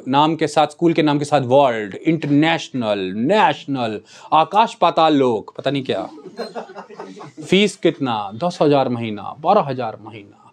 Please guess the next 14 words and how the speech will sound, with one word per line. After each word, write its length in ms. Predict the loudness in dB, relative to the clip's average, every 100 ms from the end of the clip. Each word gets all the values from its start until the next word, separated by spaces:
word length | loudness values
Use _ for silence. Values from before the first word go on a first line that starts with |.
| _
किससे 300 | -2 2 0
पढ़वा 400 | 2 2 0 -4
रहे 120 | -6
हो? 160 | -16 -16
इधर 200 | -2 2
लाओ, 280 | 6 6 6
देखें 320 | 4 0 0 0
जरा। 300 | 0 -2 -12 _ _ _ _ _ _ _ _ _ _ _ _ _ _ _ _ _ _ -6
That 120 | -4
is 140 | -2
the 180 | -4 -6
system। 280 | -10 -12 -16 _ _ _ _ _ _ _ _ _ _ _ -20 -8 2
लेकिन 260 | 4 4 4
इधर 420 | 6 4 2